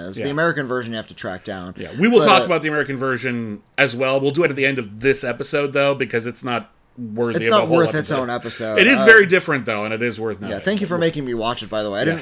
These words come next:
Speaker 1: didn't appreciate how <laughs> different it was. It's a completely
Speaker 2: We,
Speaker 1: different
Speaker 2: we
Speaker 1: movie.
Speaker 2: were sitting down to
Speaker 1: Uh,
Speaker 2: record this episode, and you thought you could get away with just watching the Japanese
Speaker 1: Japanese
Speaker 2: version
Speaker 1: version,
Speaker 2: of,
Speaker 1: that's,
Speaker 2: of
Speaker 1: yeah,
Speaker 2: Varan.
Speaker 1: that's, that's the movie.
Speaker 2: And I'd seen both, and you were just like, "Well, it's not that different." And I'm like,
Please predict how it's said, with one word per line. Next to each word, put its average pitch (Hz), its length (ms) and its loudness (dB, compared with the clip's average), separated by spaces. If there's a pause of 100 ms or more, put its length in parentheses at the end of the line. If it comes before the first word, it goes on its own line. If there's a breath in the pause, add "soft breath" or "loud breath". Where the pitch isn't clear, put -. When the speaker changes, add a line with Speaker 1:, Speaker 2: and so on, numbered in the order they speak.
Speaker 1:
didn't 151 160 -12
appreciate 156 480 -4
how 156 140 -4
<laughs> 156 180 -4
different 160 240 -2
it 156 80 -4
was. 143 180 -4
It's 139 120 -4
a - 40 0
completely 160 460 -4
Speaker 2:
We, 156 60 0
Speaker 1:
different 143 240 -2
Speaker 2:
we 233 80 4
Speaker 1:
movie. 262 80 2
Speaker 2:
were 269 80 4
sitting 254 340 2
down 226 220 0
to 196 80 0
Speaker 1:
Uh, - 20 4
Speaker 2:
record 180 320 0
this 151 180 0
episode, 123 680 0
and 123 200 0
you 180 140 -2
thought 208 160 4
you 165 100 2
could 156 80 -2
get 151 140 2
away 135 160 2
with 123 120 -2
just 123 140 -4
watching 117 560 -2
the 113 80 -4
Japanese 123 280 0
Speaker 1:
Japanese 196 240 4
Speaker 2:
version 370 100 4
Speaker 1:
version, 127 260 2
Speaker 2:
of, 117 60 -2
Speaker 1:
that's, 120 180 -4
Speaker 2:
of 120 100 0
Speaker 1:
yeah, 175 180 2
Speaker 2:
Varan. 131 100 2
Speaker 1:
that's, 151 160 -4
that's - 300 -6
the 170 80 -4
movie. 208 280 0
Speaker 2:
And 143 160 4
I'd 147 240 4
seen 131 300 -2
both, 156 320 2
and 143 100 -4
you 151 80 0
were 165 60 0
just 156 100 -8
like, 185 120 -2
"Well, 240 80 2
it's - 60 -4
not 208 120 0
that 143 160 -2
different." 180 300 2
And 143 100 0
I'm 147 100 -2
like, 160 160 -2